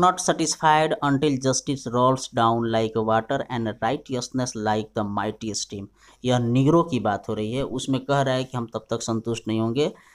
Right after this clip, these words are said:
जब तक कि हमारा भाप बनकर, अ, सबका संघर्ष न निकल जाए। तो इस तरह से आपका निगरो से लिया गया है।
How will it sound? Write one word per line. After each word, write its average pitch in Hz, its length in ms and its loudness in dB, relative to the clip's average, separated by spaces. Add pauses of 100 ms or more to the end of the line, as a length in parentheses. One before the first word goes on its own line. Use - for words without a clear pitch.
(140)
जब 113 120 -2
तक 120 320 -4
कि 120 60 -4
हमारा 110 380 0
भाप 107 440 0
बनकर, 107 380 -4 (840)
अ, 104 300 -4
सबका 123 600 -2
संघर्ष 120 460 0
न 104 340 0
निकल 104 340 -6
जाए। 92 120 -8
तो - 160 -8
इस 135 120 -6
तरह 156 160 2
से 156 120 -4
आपका - 220 0
निगरो 120 440 2
से 135 120 0
लिया 127 240 0
गया 123 200 -6
है। - 220 -16